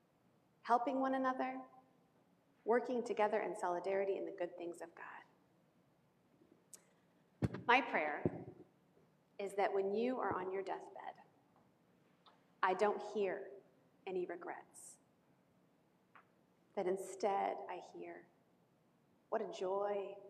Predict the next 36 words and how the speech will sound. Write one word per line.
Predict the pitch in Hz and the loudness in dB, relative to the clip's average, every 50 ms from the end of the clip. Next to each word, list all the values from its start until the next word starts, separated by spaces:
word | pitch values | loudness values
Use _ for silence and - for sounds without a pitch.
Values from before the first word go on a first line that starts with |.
| - - - - - | -20 -20 -18 -10 -10
it | 196 190 196 | -10 -8 -6
was | 190 - 151 160 165 - - - - - - - _ _ - - - - - - _ _ _ - | -8 -6 -6 -6 -6 -8 -10 -14 -16 -18 -18 -20 _ _ -20 -20 -20 -20 -20 -20 _ _ _ -2
to | - 220 | -2 0
live | 202 226 233 226 233 | 4 4 4 4 4
in | 220 214 | 0 0
God's | - - 143 - - - - - | 0 -2 -4 -6 -6 -8 -12 -12
love. | 160 147 143 - - - _ _ _ _ _ _ _ _ _ _ _ _ _ _ _ - - _ _ - | -10 -10 -10 -12 -14 -16 _ _ _ _ _ _ _ _ _ _ _ _ _ _ _ -20 -20 _ _ 0
What | 233 262 254 | 4 4 4
a | 247 | 4
joy | 208 - - 240 247 254 262 262 262 254 233 220 208 - | 4 4 8 10 12 12 12 12 12 12 10 8 6 6
it | 226 214 - 220 | 4 2 4 6
was | 220 214 214 214 208 196 196 - - - - - - - - - | 8 8 8 8 6 4 4 2 -2 -4 -8 -10 -10 -14 -16 -8
to | - - 240 | 0 0 2
bring | - 214 220 226 233 226 | 4 6 6 6 6 4
hope. | - - 214 208 214 - - - - - - - - - _ _ _ _ _ _ _ _ _ _ _ _ _ _ _ _ _ - | 2 2 2 2 2 0 -4 -8 -10 -14 -20 -20 -20 -20 _ _ _ _ _ _ _ _ _ _ _ _ _ _ _ _ _ 4
What | - 277 294 | 8 8 10
a | 285 - - - | 8 8 6 10
joy | 269 269 277 294 285 285 285 269 254 - | 12 12 12 12 12 12 12 12 12 10
it | - - - 233 | 10 8 10 10
was | 247 247 254 254 240 233 247 - - - - - - - | 12 12 12 12 10 8 4 2 0 -2 -4 -6 -6 -2
to | - 269 | -2 -2
give | 214 - 277 320 381 392 392 - 392 - | 2 6 10 10 12 12 10 8 6 4
of | 233 220 | 4 8
what | 233 220 - - | 8 8 8 8
God | 285 277 311 320 320 320 320 | 10 10 12 12 12 12 10
had | 320 - 254 226 - | 10 6 6 6 6
blessed | 247 254 254 262 - - 269 | 8 8 8 8 6 0 0
me | 254 277 330 381 | 2 4 4 4
with | 349 269 226 202 131 - - - - - - - - - - - _ _ _ _ _ _ _ _ _ _ _ _ _ - | 6 6 6 4 4 2 -4 -10 -16 -20 -20 -20 -20 -20 -20 -20 _ _ _ _ _ _ _ _ _ _ _ _ _ -4
to | - | -2
help | 254 - - 254 254 254 254 - | 2 8 10 10 10 10 8 4
those | 233 208 196 - - | 6 6 6 4 2
who | - 226 | 0 0
are | 196 185 180 | 0 0 -2
in | 170 165 165 | -4 -6 -6
need. | 165 160 | -8 -8